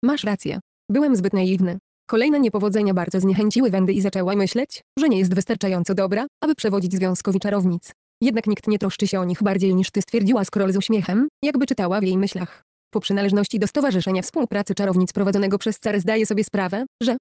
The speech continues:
godny zaufania przywódca całym sercem dbałby o swoje czarownice i zawsze stawiałby ich interesy na pierwszym miejscu, niezależnie od ich umiejętności.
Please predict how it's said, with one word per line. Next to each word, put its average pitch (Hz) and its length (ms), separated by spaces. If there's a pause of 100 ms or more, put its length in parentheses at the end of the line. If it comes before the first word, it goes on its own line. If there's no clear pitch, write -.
(280)
godny 190 320
zaufania 185 360
przywódca 180 440
całym 196 280
sercem 196 320
dbałby 190 300
o 180 60
swoje 208 240
czarownice 185 440
i 190 80
zawsze 196 220
stawiałby 190 340
ich 185 100
interesy 190 380
na 185 100
pierwszym 196 420
miejscu, 175 440 (160)
niezależnie 208 480
od 185 80
ich 180 80
umiejętności. 196 720